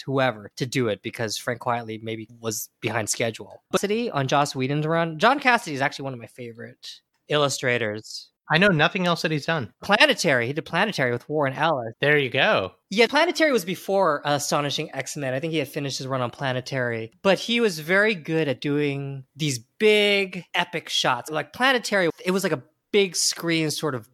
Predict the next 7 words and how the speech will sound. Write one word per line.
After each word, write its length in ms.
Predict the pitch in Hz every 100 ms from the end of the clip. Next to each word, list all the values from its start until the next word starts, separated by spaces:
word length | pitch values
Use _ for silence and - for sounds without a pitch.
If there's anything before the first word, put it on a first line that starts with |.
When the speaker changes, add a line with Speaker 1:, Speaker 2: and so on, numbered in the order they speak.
| _
Speaker 1:
book 360 | - 117 - - - -
that 240 | 147 143
had 460 | 139 147 139 135 - -
Speaker 2:
Yeah. 120 | 95
Speaker 1:
Godzilla-like 1300 | 139 135 139 185 185 175 160 151 139 131 - - -
creatures 1080 | - 233 220 - 202 190 180 170 175 170 -
and 300 | 139 123